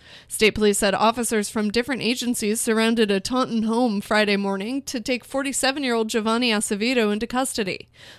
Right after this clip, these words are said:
But instead, he fled, driving over the front lawn, mowing down some bushes, and nearly taking out the officers.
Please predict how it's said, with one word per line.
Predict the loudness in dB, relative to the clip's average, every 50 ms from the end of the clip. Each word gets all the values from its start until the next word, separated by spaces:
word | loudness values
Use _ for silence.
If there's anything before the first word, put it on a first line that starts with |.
| -8 _
But | 2 2 4 2 2 0 0
instead, | 0 0 0 -2 -6 -4 0 2 4 4 4 4 2 0
he | -2 -2 -2 -2 -2
fled, | -6 -10 -10 -4 0 2 2 2 2 0 -2 -8 -6
driving | -2 0 0 2 2 2 2 2 2
over | 2 2 0
the | 0 0
front | 0 0 0 0 2
lawn, | 2 2 2 2 2 2 2 0 0
mowing | 0 0 0 0 0
down | 2 2 2 0 0
some | -2 -2 -4 -2
bushes, | 0 0 0 0 0 -2 -2 -2 -2 -2
and | -2 -2 -2 -2 -2
nearly | -2 -2 -2 -2 -2 -2 -2 -2
taking | -2 -4 -4 -4 -2 -4 -2
out | -2 -4 -4 -2
the | 0 0 2
officers. | 0 0 -2 -4 -8 -6 -6 -8 -10 -12 -14 -16 -16 -20